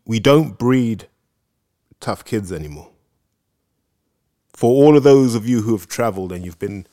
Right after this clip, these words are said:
to Eastern Europe or you've been to Africa, or you've been to the Far East, or, you know, you've been to parts of real deprivation. And I don't mean like here where, you know, you're complaining about what your universal credit is. I mean where you're looking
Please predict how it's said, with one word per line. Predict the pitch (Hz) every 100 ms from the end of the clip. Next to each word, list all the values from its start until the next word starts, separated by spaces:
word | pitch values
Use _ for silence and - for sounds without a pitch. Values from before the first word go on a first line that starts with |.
| _ _ _ _
to | 101 95 95 82 -
Eastern | 107 98 - 95
Europe | 98 98 87
or | 95
you've | 92 87 95
been | 98
to | 90 90
Africa, | 90 - 87 - 85
or |
you've | 87 85
been | 98 95
to | -
the | 90
Far | - 92 87 92
East, | 90 -
or, | 95 90 _ _ _ _ _ _
you | 117
know, |
you've | 117 120 -
been | 156 151
to | - 123 117 _ _ _ _ _ _
parts | - 120 -
of | 104 113
real | 113
deprivation. | 101 107 120 - 98 90 110 101 82 82
And | 90
I |
don't | 98 131 123
mean | 123 113
like | 95
here | - - 113 95
where, | 92 90 90 _ _ _ _ _ _ _
you | 104
know, | 101
you're | 104
complaining | 107 95 110 107
about | 101 95
what | 98 87
your | 98
universal | 98 95 98 90 85
credit | - 107 95 -
is. | 78 85
I | 87
mean | 113 123 110 - _ _ _
where | 117 123
you're | 117 117
looking | 107 123 - 117